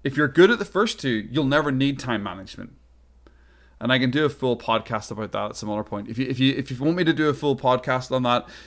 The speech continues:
you can send me a D M at Steve Timoney on Twitter. It's at S T E V E T I M O N E Y, and let me know whether you'd be interested in me breaking that down. Energy management, task management,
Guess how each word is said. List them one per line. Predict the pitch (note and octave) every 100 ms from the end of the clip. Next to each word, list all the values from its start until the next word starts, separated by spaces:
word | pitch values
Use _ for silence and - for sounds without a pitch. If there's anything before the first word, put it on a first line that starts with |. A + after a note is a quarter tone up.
| -
you | C3
can | A#2+
send | G#2+ C#3+
me | C3+
a | B2
D | A#2+
M | A#2 A#2
at | - A#2 G#2+
Steve | - A#2
Timoney | - A#2 A2+ A#2+ A2+
on | G#2
Twitter. | - A#2+ B2
It's | A#2 -
at | A2 -
S | A2+ A2
T | - A#2+
E | G#2+ A2+
V | A2
E | A2 A2 A#2
T | - B2
I | A2
M | G#2 G#2+
O | G#2+
N | A2 G#2+
E |
Y, | A2 G#2+
and | A#2+
let | B2
me | A#2
know | A2+
whether | A2 G#2+
you'd | A2
be | A2 -
interested | A2 - G#2+ -
in | A2+
me |
breaking | G#2+ A2+ A2+ A#2+ G#2+
that | G#2+ - - - -
down. | A2+ G#2+ G2 - - - -
Energy | C3+ C3+ A#2
management, | B2+ A#2+ A2+ A#2
task | A#2 G#2+ G#2 A2
management, | G#2 G2+ G#2+